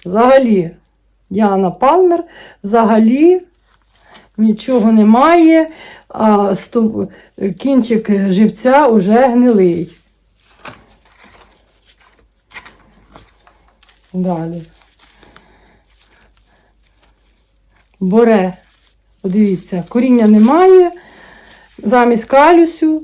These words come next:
наросла така го-, гулька, яка вже гниє. Нічого, нічого не с-, не, немає. Також принцеса Грейс. Принцеса Грейс,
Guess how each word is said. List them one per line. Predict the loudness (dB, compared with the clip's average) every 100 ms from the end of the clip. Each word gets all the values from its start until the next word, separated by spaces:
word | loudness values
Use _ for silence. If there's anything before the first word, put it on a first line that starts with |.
| -6
наросла | -2 0 0 0 0 0
така | -2 -2
го-, | 0 2 0 -2 -18 -20 -20 _ -16 -14 -16 -10
гулька, | -4 2 4 2 2 -2 -2 -8 _ -6
яка | -4 0 0
вже | 2
гниє. | 2 4 4 2 2 0 -2 -6 _ _ _ -4
Нічого, | -2 -2 -2 -2 0
нічого | 0 -2 -6 -6 -2
не | -4
с-, | -4 -12 -10
не, | -8
немає. | -4 -2 -4 -6 -16 -20 -20 _ _ _ _ -20 -20 _ _ _ _ _ -20 -20 _ _ _ _ _ _ -20 _ _ -12
Також | -6 -4 -4
принцеса | -2 -4 0 -2 0 -2
Грейс. | 0 0 -2 -4 -10 -20 _ _ _ _ _ _ _ _ _ _ _ _ _ _ _ _ _ _ -6
Принцеса | -2 2 2 4 2
Грейс, | 4 4 2 -2